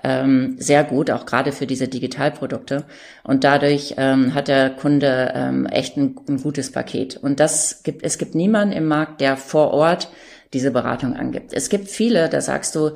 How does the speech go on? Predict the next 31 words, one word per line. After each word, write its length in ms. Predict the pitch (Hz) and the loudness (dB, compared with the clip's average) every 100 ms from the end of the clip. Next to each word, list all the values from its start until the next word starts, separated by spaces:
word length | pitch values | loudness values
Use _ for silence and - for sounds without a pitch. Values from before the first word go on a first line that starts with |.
| - - - - | -8 -20 -20 -8
ähm, 600 | 135 135 139 135 139 139 - | 0 2 4 4 4 4 2
natürlich 360 | 139 147 135 | 0 -2 -4
was 180 | 131 - | -4 -2
Richtiges, 520 | 175 - 127 139 - | -2 -2 -2 -2 -4
die 100 | - 127 | -6 0
sagen, 360 | 131 135 143 | 0 2 0
okay, 260 | - - 160 | 0 -2 -2
bisher 360 | 131 - 135 | 0 0 -2
habe 220 | 135 139 135 | 0 0 2
ich 460 | 135 131 - - | 0 -4 -8 -2
gelbe 260 | 131 131 127 | 2 2 4
Seiten 320 | 127 147 170 | 4 4 2
verkauft, 600 | 160 160 160 156 156 - - | -4 -6 -4 -4 -6 -12 -10
äh, 120 | 131 | -2
Visible 380 | 151 160 151 151 | 0 0 2 0
zum 180 | 151 143 | 2 2
Beispiel 360 | 139 139 143 | 2 0 -2
gehört 340 | 135 131 139 - | -2 -2 -2 0
auch 140 | 170 | 0
dazu, 400 | - 165 - 165 | 0 -4 -2 0
ne? 180 | 147 135 | 2 2
Den 160 | 135 127 | 2 0
Gesch-, 260 | 127 - | -2 -4
den, 220 | 135 131 | 2 4
den 180 | 127 156 | 4 2
Chef 220 | - 113 | 0 -6
kenne 180 | - 147 | -4 -4
ich 140 | 143 101 | -2 -4
auch 160 | 139 | -6
gut, 200 | 151 147 | -6 -2
der 240 | 139 135 | 0 0